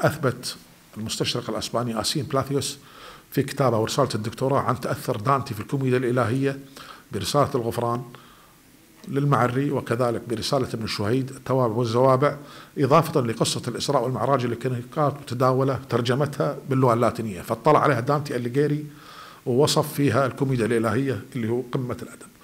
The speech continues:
كذلك نجد، آه، الأول أدب شعبي في بريطانيا هو حكايات شوستر. حكايات شوستر هي طريقة على طريقة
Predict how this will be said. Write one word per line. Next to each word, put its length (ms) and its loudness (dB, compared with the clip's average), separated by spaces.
كذلك 360 8
نجد، 320 4
آه، 520 4
الأول 540 2
أدب 240 0
شعبي 400 0
في 100 -4
بريطانيا 500 0
هو 380 2
حكايات 440 0
شوستر. 380 -4
حكايات 420 0
شوستر 480 0
هي 180 0
طريقة 400 0
على 200 6
طريقة 420 0